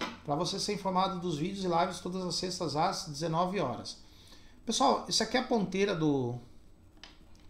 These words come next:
a ponteira principal do multímetro, essa aqui, ó. Que você pode usar ela de forma isolada, como tá aqui, ou então você pode puxar e usar como uma ponteira normal,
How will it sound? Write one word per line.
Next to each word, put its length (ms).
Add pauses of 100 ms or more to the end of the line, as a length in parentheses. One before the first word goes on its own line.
(340)
a 60
ponteira 460
principal 840
do 240
multímetro, 760
essa 220
aqui, 240
ó. 160 (1160)
Que 80
você 180
pode 240
usar 160
ela 140
de 80
forma 200
isolada, 560 (640)
como 160
tá 140
aqui, 420
ou 100
então 380
você 140
pode 220
puxar 640 (480)
e 80
usar 280
como 180
uma 100
ponteira 400
normal, 460